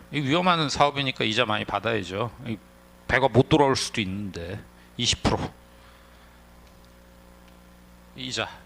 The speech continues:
이천. 이, 그죠? 만에 이십 프로니까. 그래서 지급이자, 요 영업의 비용. 그러니까 이제 제조, 네, 제조회사래. 무역회사는 이 이자 수입 비용이 영업 외인 거죠, 얘들은.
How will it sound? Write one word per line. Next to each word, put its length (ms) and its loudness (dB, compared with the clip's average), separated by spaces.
이천. 320 0
이, 100 -2
그죠? 220 -2
만에 640 2
이십 300 0
프로니까. 460 -8
그래서 200 -10
지급이자, 640 -4
요 140 2
영업의 480 4
비용. 340 -4
그러니까 220 0
이제 300 2
제조, 500 4
네, 220 -8
제조회사래. 600 -2
무역회사는 840 4
이 280 4
이자 320 4
수입 480 -2
비용이 560 4
영업 400 4
외인 280 2
거죠, 320 -2
얘들은. 400 -2